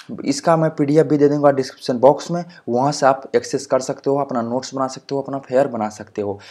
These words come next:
तो फर्स्ट क्वेश्चन हम लोग लेते हैं। फर्स्ट क्वेश्चन है बालकृष्ण भट्ट का जन्म कब हुआ था? ये बातचीत कहानी का सिर्फ ऑब्जेक्टिव है। तो चलिए देखते हैं, बालकृष्ण भट्ट का जन्म यहाँ पे है, फर्स्ट ऑब्जेक्टिव क्वेश्चन है, बालकृष्ण भट्ट का जन्म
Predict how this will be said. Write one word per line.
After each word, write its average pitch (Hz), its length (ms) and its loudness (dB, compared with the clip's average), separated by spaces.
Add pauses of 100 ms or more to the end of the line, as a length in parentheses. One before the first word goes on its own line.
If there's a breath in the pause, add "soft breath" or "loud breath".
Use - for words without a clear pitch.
(160 loud breath)
तो 127 60 -8
फर्स्ट 170 360 -4
क्वेश्चन 165 240 0
हम 147 120 -2
लोग 139 120 6
लेते 131 240 2
हैं। 127 120 -6
फर्स्ट 160 340 -12
क्वेश्चन 151 300 -4
है 131 140 -4 (320 loud breath)
बालकृष्ण 135 500 2
भट्ट 127 140 -2
का 127 140 0
जन्म 147 260 -6 (120)
कब 110 180 2
हुआ 101 160 -2
था? 101 240 -12 (440 soft breath)
ये 127 140 6
बातचीत 123 480 0
कहानी 139 360 -6
का 135 160 -4
सिर्फ - 300 -6
ऑब्जेक्टिव 127 440 0
है। 160 160 -8 (680)
तो 104 360 0
चलिए 127 260 0
देखते 127 300 -4
हैं, 131 160 -6
बालकृष्ण 147 540 4
भट्ट 139 200 -4
का 147 160 -2
जन्म 139 240 -4 (840 soft breath)
यहाँ 127 240 -2
पे 131 140 0
है, 123 80 0
फर्स्ट 147 320 -8 (420 loud breath)
ऑब्जेक्टिव 127 360 4
क्वेश्चन 139 280 -6
है, 123 80 0
बालकृष्ण 123 480 0
भट्ट 123 160 -4
का 123 140 -2
जन्म 160 240 0